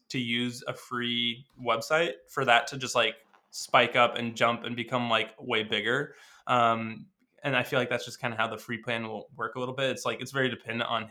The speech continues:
who is m-, creating the free websites and how much traffic that website's getting. Um, but yeah, so there, there's definitely some hope there that that could become better and more worth it.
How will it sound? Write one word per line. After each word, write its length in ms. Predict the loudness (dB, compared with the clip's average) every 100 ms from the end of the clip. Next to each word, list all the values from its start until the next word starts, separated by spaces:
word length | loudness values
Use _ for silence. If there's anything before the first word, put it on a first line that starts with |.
| -6
who 500 | -4 -2 -4 -6 -8 -12
is 240 | -12 -12 _
m-, 120 | -10 -10
creating 340 | -2 0 0 -2
the 60 |
free 220 | -4 -2
websites 640 | 0 0 0 4 4 2 -2
and 100 | -4
how 100 | -2
much 220 | -2 0
traffic 400 | 2 2 2 2
that 160 | 2 4
website's 480 | 0 2 0 0 -2
getting. 420 | -2 0 -2 -4 -12 -20 -20 _ _
Um, 520 | 2 4 2 0 -6 -12 _ _ _ _ _ _ _ _
but 80 | 2
yeah, 120 | 4 4
so 120 | 2
there, 240 | 0 0
there's 160 | -2 -2
definitely 320 | -2 -2 -4
some 180 | -2 -2
hope 260 | -2 -2 0
there 220 | 2 2
that 160 | 0
that 200 | 0 0
could 240 | -4 -10 -14 -20 -20 _ _
become 680 | -14 -6 -2 -2 -4 -6 0
better 400 | 0 2 0 0
and 240 | -2 -4
more 240 | -4 -6 -4
worth 280 | -4 0
it. 240 | 2 2